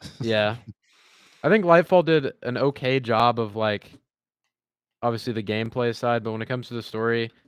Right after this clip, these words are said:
Speaker 2: it's nice to know things. We don't have to know everything right now, 'cause again, the final shape was supposed to be Lightfall,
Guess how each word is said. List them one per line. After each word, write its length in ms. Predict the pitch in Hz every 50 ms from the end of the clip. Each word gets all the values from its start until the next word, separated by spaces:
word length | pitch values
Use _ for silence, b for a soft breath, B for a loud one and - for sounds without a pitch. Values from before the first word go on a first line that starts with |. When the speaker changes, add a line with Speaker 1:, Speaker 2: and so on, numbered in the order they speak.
| _ _ _ _
Speaker 2:
it's 80 | - -
nice 240 | 160 180 185 180 -
to 100 | - 160
know 220 | 147 147 151 160
things. 680 | 156 - 156 151 151 147 147 147 143 - - - - - _ _ _ _ _ _ _ _ _ _ -
We 140 | 110 131 147
don't 200 | 165 151 131 127
have 280 | 131 139 151 151 - -
to 100 | - 156
know 160 | 151 151 147
everything 480 | 117 127 131 127 131 127 - 131 120 117
right 180 | 117 113 110 101
now, 400 | 113 113 113 117 120 127 135 135 _ _ _ _ _ _ _ _ _ _ _ _ _ _ _ _ _
'cause 140 | 127 113 117
again, 260 | 110 120 117 110 110
the 60 | 107 -
final 280 | 131 131 139 151 139
shape 300 | - - 131 131 127 -
was 140 | 123 117 -
supposed 440 | - 123 - - 139 143 131 - -
to 80 | 123
be 180 | 101 117 120 117
Lightfall, 640 | 107 107 107 107 98 - - 104 104 101 98 98